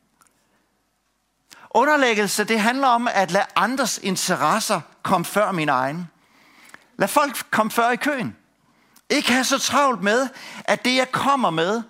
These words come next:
det er det vigtigste. Ja, jeg kender min værdi. Jeg ved mig elsket. Men jeg bruger min identitet som et elsket Guds barn til at underlægge mig både Gud, autoriteter, ledere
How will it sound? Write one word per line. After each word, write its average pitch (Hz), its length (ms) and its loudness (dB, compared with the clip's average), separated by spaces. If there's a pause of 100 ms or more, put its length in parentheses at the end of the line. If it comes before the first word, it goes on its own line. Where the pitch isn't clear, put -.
(220)
det 220 100 2
er 233 40 2
det 208 100 0
vigtigste. 190 500 -6 (1200)
Ja, - 100 2
jeg 226 140 -2
kender 285 320 2
min 285 200 0
værdi. 170 420 -4 (640)
Jeg 165 120 0
ved 311 200 2
mig 208 200 2
elsket. - 680 -4 (360)
Men 202 160 0
jeg 226 120 0
bruger 285 440 2
min 208 380 -2 (120)
identitet 214 960 -2 (220)
som 202 240 -2
et 208 180 -4
elsket 233 500 -2
Guds 233 260 -2
barn 180 440 -4 (360)
til - 140 0
at 247 100 2
underlægge 262 540 2
mig 165 260 0
både 208 220 2
Gud, 294 440 -2 (680)
autoriteter, 214 960 -2 (400)
ledere 220 760 2